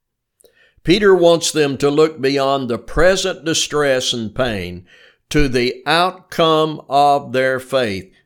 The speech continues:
This is about the victory promised to those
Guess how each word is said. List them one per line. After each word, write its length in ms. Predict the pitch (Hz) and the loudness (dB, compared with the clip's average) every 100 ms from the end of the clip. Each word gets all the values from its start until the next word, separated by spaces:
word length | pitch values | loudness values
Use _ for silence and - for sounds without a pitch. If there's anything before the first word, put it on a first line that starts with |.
| - | -14
This 460 | 90 156 175 - | -2 0 0 -2
is 280 | - 143 120 | -4 -4 -2
about 540 | 123 123 135 135 113 | -2 0 -2 -4 -6
the 140 | 110 110 | -4 -4
victory 840 | 95 185 190 - 110 98 107 - _ _ | -2 -2 -2 -8 -8 -6 -8 -12 _ _
promised 760 | - 160 175 151 110 107 - - - _ - | -4 2 2 2 -4 -8 -10 -12 -20 _ -6
to 120 | 123 | -2
those 800 | 110 185 165 113 113 120 - | 4 6 6 2 -4 -8 -12